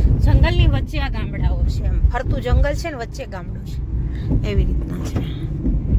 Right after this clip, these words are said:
જો કે અહીં કેવું છે કે ગામ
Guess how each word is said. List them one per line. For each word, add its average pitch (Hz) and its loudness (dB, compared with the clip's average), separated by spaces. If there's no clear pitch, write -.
જો 254 -4
કે 269 2
અહીં 302 4
કેવું 381 4
છે - 6
કે 269 0
ગામ 262 0